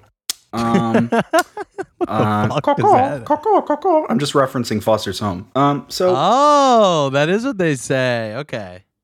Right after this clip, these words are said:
Speaker 1: So, yeah. Um,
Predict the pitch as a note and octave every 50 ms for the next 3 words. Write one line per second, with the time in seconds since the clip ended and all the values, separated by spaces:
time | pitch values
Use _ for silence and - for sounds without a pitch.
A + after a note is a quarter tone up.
0 | _ _ _ - - - _ _ _ - - - - - - D3+ C#3+ C#3 C3+ C3
1 | C3 C3+ C3 C3 C3 B2+ B2 B2 B2 B2 A#2+ - - G#2+ G#2 A2 A2+ C3+ F#3 E3
2 | - - - - - - A2 A#2+ B2 B2 B2 A#2+ A#2+ B2 A#2+ A#2+ A#2+ B2 A#2+ B2